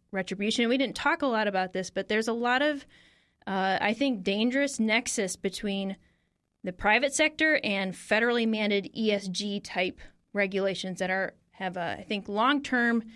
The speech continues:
scary implications for oil production,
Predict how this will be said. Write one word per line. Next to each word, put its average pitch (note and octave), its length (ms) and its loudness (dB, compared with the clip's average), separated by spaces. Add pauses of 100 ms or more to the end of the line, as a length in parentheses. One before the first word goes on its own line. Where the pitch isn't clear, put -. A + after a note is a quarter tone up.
(600)
scary C4 420 4
implications A#3+ 840 -2
for F#3 540 -2 (140)
oil D4 520 6 (460)
production, B3 680 2